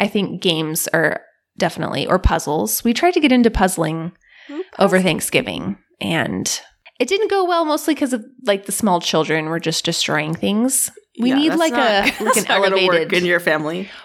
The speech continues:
Speaker 1: Well, Mom was telling
Speaker 2: <laughs>
Speaker 1: me about these mats they sell that you can, like, roll the puzzle up and stash it, and then when kids aren't around, you know, unroll it again. And I was like, "Oh, that would be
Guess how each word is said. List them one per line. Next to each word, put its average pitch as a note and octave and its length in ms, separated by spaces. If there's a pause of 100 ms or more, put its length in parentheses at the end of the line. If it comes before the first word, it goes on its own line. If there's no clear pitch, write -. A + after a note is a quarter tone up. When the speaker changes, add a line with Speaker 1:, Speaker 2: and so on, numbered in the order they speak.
Speaker 1:
Well, E4+ 220
Mom C#4+ 260
was A#4+ 140
telling B4 180
Speaker 2:
<laughs> B4 40
Speaker 1:
me A#4+ 120
about D4 240
these A#3+ 220
mats F#3 560
they F4+ 120
sell E4+ 380
that - 120
you A3 100
can, A#3 120
like, F#3 200
roll F3 480
the G3+ 80
puzzle F#3+ 340
up - 280 (1040)
and F#3+ 180
stash - 460
it, C4 240
and G3+ 220
then F3+ 400
when F#3 160
kids D#3+ 260
aren't D3+ 160
around, D3+ 280
you C#3+ 80
know, C#3 200
unroll - 360
it - 100
again. D3+ 220
And F#3+ 100
I - 20
was F3+ 100
like, E3+ 180
"Oh, - 280 (100)
that F#3 180
would E3+ 160
be - 360